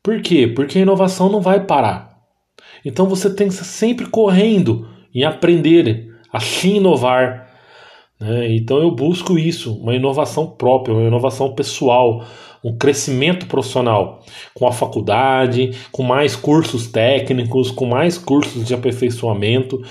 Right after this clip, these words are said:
sempre buscando inovação e tecnologia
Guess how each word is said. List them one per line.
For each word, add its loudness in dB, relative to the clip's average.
sempre -2
buscando 0
inovação 2
e -4
tecnologia 2